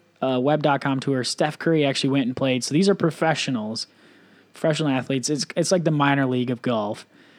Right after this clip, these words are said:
And a hundred fifty-six guys went out on this first day, Thursday,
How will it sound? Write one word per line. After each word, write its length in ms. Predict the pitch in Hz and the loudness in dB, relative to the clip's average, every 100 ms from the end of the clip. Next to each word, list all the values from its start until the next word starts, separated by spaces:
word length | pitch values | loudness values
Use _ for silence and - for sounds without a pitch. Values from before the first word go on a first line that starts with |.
| _ _ _ | _ _ _
And 160 | 120 117 | -4 0
a 20 | |
hundred 220 | 147 160 | 2 2
fifty-six 520 | - 160 147 - 143 | 0 0 0 2 0
guys 520 | - 135 131 123 - - _ _ _ - | 0 2 2 2 -2 -8 _ _ _ 0
went 160 | 139 | 2
out 200 | 127 123 - | 2 0 -2
on 140 | 127 | -2
this 180 | 123 117 | 0 -2
first 300 | - 127 - | -2 -2 -2
day, 220 | 113 117 | -2 -2
Thursday, 600 | 123 127 120 113 113 117 | -4 -4 -4 -2 -4 -4